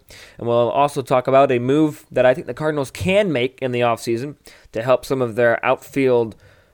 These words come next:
uh, outfield issues. It's not a top-tier move, and I'm sure that I'll get some flack for it, but I will go ahead and share that move anyways and my thoughts on it as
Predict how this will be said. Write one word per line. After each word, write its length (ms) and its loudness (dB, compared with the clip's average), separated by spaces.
uh, 500 2
outfield 420 0
issues. 640 4
It's 160 -8
not 140 2
a 40 -2
top-tier 460 0
move, 240 4
and 80 0
I'm 220 -6
sure 200 2
that 100 0
I'll 120 4
get 180 -4
some 120 -16
flack 260 -2
for 240 0
it, 100 -12
but 180 0
I 140 -8
will 100 -8
go 140 -2
ahead 160 -4
and 100 -12
share 200 -4
that 140 -2
move 280 -4
anyways 420 -2
and 80 -8
my 120 0
thoughts 440 0
on 200 0
it 180 -4
as 360 -2